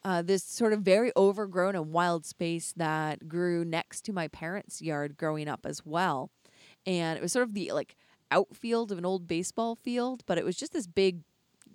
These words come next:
dirt lot, essentially, that got overgrown, and it was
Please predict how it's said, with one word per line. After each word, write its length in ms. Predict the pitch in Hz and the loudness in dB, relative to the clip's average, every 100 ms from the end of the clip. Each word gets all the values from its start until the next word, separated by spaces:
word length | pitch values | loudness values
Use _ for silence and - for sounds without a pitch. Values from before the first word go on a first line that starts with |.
| - 147 - | -16 -14 -2
dirt 300 | 170 254 165 | -2 -2 -6
lot, 360 | - 127 - - | -8 -10 -10 -10
essentially, 800 | 160 165 196 - 156 147 147 - - - - | -6 -4 -6 -6 -6 -6 -8 -12 -20 -20 -12
that 240 | 170 170 165 | 0 0 4
got 160 | 180 185 | 2 4
overgrown, 840 | 202 254 220 165 196 196 151 151 - | 4 4 0 0 0 2 0 -2 -4
and 160 | 165 | -2
it 180 | - 254 | 0 0
was 220 | 202 165 | 0 -6